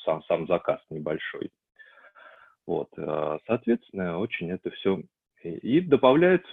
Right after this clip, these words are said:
новые модели. То есть вот, м, например, недавно добавилась у нас коллекция Light Ride. Это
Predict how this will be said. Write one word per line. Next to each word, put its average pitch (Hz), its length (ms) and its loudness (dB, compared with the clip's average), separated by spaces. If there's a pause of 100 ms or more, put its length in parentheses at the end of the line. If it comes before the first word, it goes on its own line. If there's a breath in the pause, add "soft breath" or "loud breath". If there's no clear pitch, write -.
новые 117 420 6
модели. 95 540 6
То 87 160 0
есть - 160 -4
вот, 82 80 -4 (100)
м, 82 300 -6
например, 85 500 -2
недавно 92 460 2
добавилась 80 600 2 (100)
у 76 60 -8
нас 76 180 -10
коллекция 80 640 -2
Light 85 280 4
Ride. 73 300 -4 (120)
Это 73 380 -10